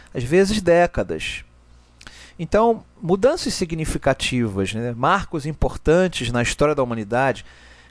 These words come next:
quase sempre vêm acompanhados de, eh, grandes epidemias, né? Pandemias, né? É, <clears throat> guerras, conflitos entre as nações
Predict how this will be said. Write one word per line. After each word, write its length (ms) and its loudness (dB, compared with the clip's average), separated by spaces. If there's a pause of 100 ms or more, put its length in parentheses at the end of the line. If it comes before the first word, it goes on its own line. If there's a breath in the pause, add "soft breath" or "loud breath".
(100)
quase 500 2
sempre 560 0
vêm 180 2
acompanhados 960 0
de, 240 -6 (920 soft breath)
eh, 140 -8
grandes 440 -2
epidemias, 840 -2
né? 140 -4
Pandemias, 880 -2
né? 240 -4 (500 loud breath)
É, 480 6 (200)
<clears throat> 260 0
guerras, 1040 2
conflitos 840 -4 (720 loud breath)
entre 260 -2
as 120 2
nações 1120 0